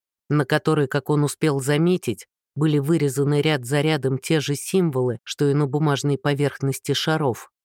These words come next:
Вспарывать оба этих шара необходимости не было, однако трудно было отрицать глубокий прилив удовольствия, сопровождавший это действие.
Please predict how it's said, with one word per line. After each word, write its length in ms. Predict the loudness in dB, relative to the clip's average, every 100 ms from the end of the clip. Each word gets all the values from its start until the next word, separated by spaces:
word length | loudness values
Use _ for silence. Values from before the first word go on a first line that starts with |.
| _ _ _ -12
Вспарывать 640 | -10 0 0 2 0 0
оба 240 | -2 2 0
этих 280 | 0 -4
шара 320 | -2 0 0 2
необходимости 880 | 2 0 -2 -2 0 0 -2 -2 0
не 240 | 2 2
было, 300 | 0 -4 -6 _ _ -6
однако 380 | -2 0 0 -2
трудно 400 | 0 0 0 0
было 280 | 0 0 -2
отрицать 580 | -2 -6 -2 -2 -2
глубокий 580 | -2 -4 0 0 0 -4
прилив 500 | -2 -2 0 -2 -2
удовольствия, 800 | -4 -2 -2 0 -2 -4 -6 -4
сопровождавший 1000 | -4 -4 -2 0 -2 -2 -4 -4 -4 -4 -2
это 260 | -4 -2
действие. 720 | -4 0 -2 -4 -8 -8 -8